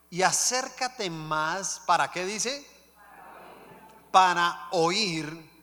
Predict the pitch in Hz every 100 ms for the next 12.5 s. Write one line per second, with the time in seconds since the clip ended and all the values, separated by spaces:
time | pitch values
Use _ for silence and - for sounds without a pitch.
0 | _ _ _ _ _ _ 220 214 233 226
1 | 214 - 202 190 - 254 285 277 - 202
2 | 156 147 160 170 196 202 196 180 139 156
3 | 170 - - - - _ _ - 185 180
4 | 190 175 156 185 214 - 240 240 247 254
5 | 262 254 - _ _ _ - 151 127 131
6 | 139 135 143 131 131 123 - 110 110 95
7 | 85 - _ _ _ _ _ _ _ _
8 | _ _ _ _ _ _ - 208 214 170
9 | 196 220 254 285 254 180 - 156 175 -
10 | 160 139 131 156 185 196 180 143 - 143
11 | 135 151 151 147 147 139 - 127 113 120
12 | 120 - 135 120 -